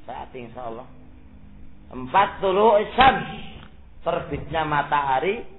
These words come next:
dari timur, dari barat. Sekarang dari mana? Timur. Tar lagi dari barat. Tar lagi. Kata, sudah matahari terbit dari barat, terus teko kiamat iki. Wa nuzuli Isa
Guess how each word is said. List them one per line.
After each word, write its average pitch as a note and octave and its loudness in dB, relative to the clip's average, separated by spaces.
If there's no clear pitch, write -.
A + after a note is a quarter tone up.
dari B2+ 0
timur, F3+ -10
dari B2 -8
barat. G#2+ -8
Sekarang C#3+ -4
dari B2+ -6
mana? A#2+ -10
Timur. B2+ -12
Tar A#2+ -8
lagi A#2+ -6
dari G#2+ -8
barat. G2 -14
Tar A#2 -6
lagi. A#2 -12
Kata, C3 -10
sudah A2 -4
matahari A2+ -6
terbit A2 -10
dari G#2 -10
barat, A2 -6
terus A2 -12
teko A#2 -10
kiamat G#2 -14
iki. G2 -20
Wa F#3 8
nuzuli A3+ 6
Isa A#3 6